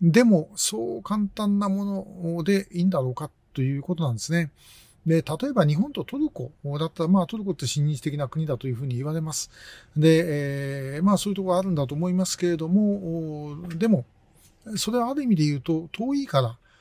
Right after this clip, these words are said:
あんまり利害関係がですね、えー、地政学的な意味での利害関係がないということが影響しているんじゃないだろうかと思います。まあそういう中で好きだ。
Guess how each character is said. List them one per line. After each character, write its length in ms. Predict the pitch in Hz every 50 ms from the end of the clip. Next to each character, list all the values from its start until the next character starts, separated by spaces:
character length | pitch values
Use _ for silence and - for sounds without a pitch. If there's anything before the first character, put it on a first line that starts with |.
| _ _ _
あ 100 | 185 190
ん 140 | 220 277 285
ま 100 | 269 262
り 180 | 262 240 208 - -
利 120 | 143 175
害 200 | 185 196 202 196
関 200 | 190 196 202 190
係 120 | - 160 139
が 120 | 123 120
で 80 | 113 110
す 120 | - -
ね、 220 | 185 175 165 175 - _ 180
え 220 | 160 151 147 143 139
ー、 20 | 123
地 100 | - -
政 220 | - 170 170 170
学 140 | 170 160 -
的 220 | - 175 151 165 170
な 120 | 170 170
意 60 | 180
味 100 | 185 196
で 120 | 208 233 214
の 80 | 185
利 100 | 139 147
害 180 | 147 147 151 143
関 220 | - 151 147 139
係 140 | - 190 214
が 100 | 202 160
な 160 | 117 123 170
い 80 | 175 135 - _ - - - - - - - _ - -
と 80 | - 190
い 180 | 190 208 214
う 80 | 214 202
こ 160 | 196 - 233
と 140 | - 196 175
が 300 | 190 214 208 202 190 196
影 180 | 190 160 160 160
響 200 | - - 160 135
し 100 | - -
て 100 | - 147
い 60 | 131
る 220 | 127 127 127 - - _ _ _ _ _ _ _
ん 80 | 175 175
じ 80 | 165
ゃ 60 | 170 135
な 140 | 135 165
い 20 | 170
だ 100 | - 131
ろ 60 | 120
う 20 | 117
か 80 | - 123
と 100 | - 131
思 80 | 131
い 60 | 123 120
ま 80 | 123
す。 120 | - - 185
ま 100 | 196 175
あ 20 |
そ 140 | - 226 233
う 20 |
い 40 | 233
う 20 | 233
中 180 | 254 240 247
で 80 | 208 156
好 160 | 127 - -
き 140 | - 165 143
だ。 100 | 120 110